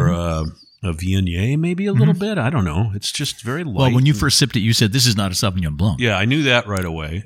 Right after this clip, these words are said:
Speaker 2: And I knew it, I didn't feel like it was a Chardonnay. Be-, Chardonnays, there's so many flavors, <laughs> if you
Speaker 1: Right.
Speaker 2: will.
Speaker 1: It's not super light and crisp like a Sauvignon Blanc.
Speaker 2: Right.
Speaker 1: And it has, uh, it has some nice,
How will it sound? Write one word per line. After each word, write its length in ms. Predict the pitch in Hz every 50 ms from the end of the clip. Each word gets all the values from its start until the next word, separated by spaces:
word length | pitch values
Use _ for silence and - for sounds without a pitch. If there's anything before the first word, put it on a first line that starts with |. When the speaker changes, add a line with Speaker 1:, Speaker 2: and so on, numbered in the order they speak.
| - -
Speaker 2:
And 180 | 107 98 95
I 60 | 104 113
knew 260 | 131 147 131 117 110
it, 80 | 113 -
I 60 | 113 110
didn't 280 | 101 110 165 160 135
feel 320 | - - - - 202 196 185
like 160 | 170 139 135
it 40 | 131
was 120 | 120 107 104
a 20 |
Chardonnay. 640 | 98 - - 117 107 104 98 98 98 98 98 98 95
Be-, 120 | 98 92 - _ _ - - _ _ - - - -
Chardonnays, 560 | - - 139 131 123 110 110 107 101 90 85
there's 180 | - 101 92 -
so 120 | - 113
many 380 | 110 98 92 87 82 82 82 - _ _ _ _ _ _ _ _ _ _ _
flavors, 600 | _ - - 117 107 104 82 82 76 - - - -
<laughs> 60 | - - 240 - -
if 160 | 151 101 98
you 60 | 98 151
Speaker 1:
Right. 160 | 143 127 87
Speaker 2:
will. 160 | 87 - - - - -
Speaker 1:
It's 180 | 156 151 -
not 180 | - 202 196 185
super 240 | - 208 185 175 143
light 280 | 131 135 147 151 135 -
and 120 | 131 123
crisp 380 | - - - 143 120 - - -
like 200 | 120 113 104 -
a 40 | 107
Sauvignon 480 | - - 120 104 95 92 87 87 80 76
Blanc. 240 | 80 76 67 67 - -
Speaker 2:
Right. 240 | 113 98 90 78 - _ _ _ _ _ - - - - -
Speaker 1:
And 180 | 151 139 135 135
it 100 | 135 131
has, 420 | 147 151 160 160 135 - - - - -
uh, 60 | - - _ -
it 180 | 117 - -
has 180 | 117 135 156 151
some 160 | - - 120 113
nice, 460 | 120 139 175 - - - - -